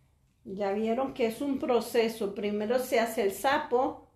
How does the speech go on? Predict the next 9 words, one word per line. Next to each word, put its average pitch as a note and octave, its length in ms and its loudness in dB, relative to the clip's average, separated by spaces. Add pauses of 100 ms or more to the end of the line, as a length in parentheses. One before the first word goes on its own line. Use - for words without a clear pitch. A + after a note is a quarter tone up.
(500)
se F#3+ 240 0
mete C4 480 4
vivo B3+ 560 4
dentro A#3 460 2
del G3+ 200 0
cuerpo B3 400 4
de G#3+ 140 2
la B3 180 2
persona B3 720 0